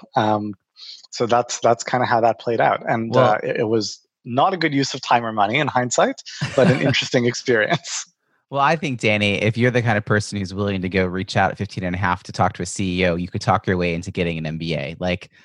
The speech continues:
Speaker 2: that didn't surprise me at all. <laughs> Like, that, that seems very par for who you are and, and this story that you're telling.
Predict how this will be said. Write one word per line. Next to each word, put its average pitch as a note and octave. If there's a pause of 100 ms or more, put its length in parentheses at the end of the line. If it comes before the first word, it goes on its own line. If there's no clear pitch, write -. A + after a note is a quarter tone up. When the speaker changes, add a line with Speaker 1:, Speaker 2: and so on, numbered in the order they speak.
(280)
Speaker 2:
that C#3
didn't B2+
surprise A2+
me G2
at F2+
all. D2 (200)
<laughs> G3+
Like, G3 (400)
that, D3
that E3+
seems F#3+
very C#3 (180)
par B2
for A#2+
who B2
you G#2+
are F#2+
and, G#2
and G2+
this A2
story A#2+
that G#2
you're G2+
telling. F#2+